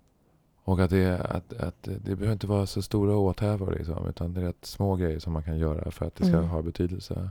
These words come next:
Speaker 2: Mm.
Speaker 1: Eh, jag nämnde för dig, eh, förut att jag gick förbi ett gäng poliser.
Speaker 2: Mm.
Speaker 1: Och så spontant så bara stannade jag upp och så sa jag,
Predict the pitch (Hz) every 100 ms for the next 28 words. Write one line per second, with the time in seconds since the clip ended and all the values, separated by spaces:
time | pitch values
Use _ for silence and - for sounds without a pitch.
0 | - 202 185 180 190 - - - - -
1 | _ - 90 - - - - - 95 98
2 | 90 95 95 82 78 76 - _ _ 76
3 | 71 85 - 78 71 78 78 76 - -
4 | - - - - - _ _ 85 - 85
5 | 92 82 76 73 71 87 101 - - 76
6 | 73 196 180 190 - - 82 - 95 -
7 | 98 87 95 110 101 78 80 80 - 85
8 | 92 95 82 95 - - 80 - 92 85
9 | 80